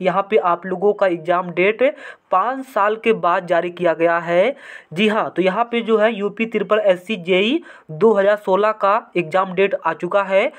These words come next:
चार सौ नवासी पदों पर यह दोस्तों भर्ती दो हज़ार सोलह में निकाली गई थी। इसका जो है एग्जाम डेट यहाँ पे आ चुका है, जो कि बिल्कुल अभी-अभी ऑफिशियली नोटिस निकल के आ रही है और सरकारी रिजल्ट के ऑफिशियली वेबसाइट पर भी यह अपडेट आ चुकी है। ऊपर आप लोग देखोगे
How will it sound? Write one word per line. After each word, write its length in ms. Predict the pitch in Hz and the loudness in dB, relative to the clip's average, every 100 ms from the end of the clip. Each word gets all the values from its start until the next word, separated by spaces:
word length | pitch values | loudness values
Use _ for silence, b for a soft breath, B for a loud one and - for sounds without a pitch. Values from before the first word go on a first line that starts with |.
| B B - | B B -2
चार 200 | 180 208 | 0 0
सौ 140 | 226 | -2
नवासी 360 | 196 190 185 220 | 0 -2 -2 -2
पदों 260 | 196 208 | 0 0
पर 120 | 220 | 0
यह 120 | 196 185 | -2 0
दोस्तों 340 | 190 190 196 | -2 -2 -4
भर्ती 440 | 170 170 208 247 | -2 -2 -2 -2
दो 180 | 170 170 | 0 0
हज़ार 140 | 180 185 | 2 0
सोलह 260 | 175 185 | 0 0
में 100 | 190 | -2
निकाली 300 | 180 170 175 | -2 -2 0
गई 180 | 180 180 | 0 -2
थी। 280 | 180 214 294 B B - | -2 -6 -6 B B -4
इसका 280 | 190 190 226 | -4 0 -2
जो 140 | 220 | 0
है 100 | 214 | -2
एग्जाम 420 | 196 175 175 185 180 | -2 -2 0 0 0
डेट 200 | 185 175 | -2 0
यहाँ 200 | 165 165 | -2 2
पे 60 | |
आ 80 | 160 | 0
चुका 260 | 160 165 175 | 0 -2 -2
है, 120 | 180 | -2
जो 100 | 175 | -6
कि 140 | 202 | -4
बिल्कुल 340 | 180 185 175 214 | -4 -4 -2 -2
अभी-अभी 600 | 170 160 185 170 202 311 B B B | -2 -2 -2 0 -4 -4 B B B
ऑफिशियली 600 | 165 185 - 208 208 226 | 0 0 -2 -6 -2 0
नोटिस 300 | 196 196 226 | 0 0 -4
निकल 200 | 190 190 | -2 -2
के 140 | 185 180 | 0 0
आ 120 | 170 | 0
रही 160 | 180 180 | -2 0
है 260 | 190 277 B B - | 0 0 B B -2
और 120 | 170 | -2
सरकारी 580 | 175 185 180 190 185 233 | 0 -2 0 -2 -2 -2
रिजल्ट 340 | 208 208 214 | -4 0 0
के 100 | 220 | 0
ऑफिशियली 680 | 220 180 180 180 190 180 208 | 0 2 0 -2 -6 -4 -2
वेबसाइट 560 | 190 185 175 - 180 185 | 0 -2 -4 -2 -2 0
पर 140 | 190 175 | -2 -2
भी 140 | 202 | -2
यह 120 | 196 | -2
अपडेट 500 | 190 - 151 202 226 - | 0 -2 0 -2 -2 -4
आ 80 | 156 | -4
चुकी 300 | 156 202 185 | -6 -4 0
है। 280 | 185 247 - - | 2 0 -6 -2
ऊपर 240 | 180 180 202 | -2 0 -2
आप 280 | 180 175 | -2 -2
लोग 120 | 196 180 | -4 -2
देखोगे 480 | 180 214 202 247 | 0 0 2 0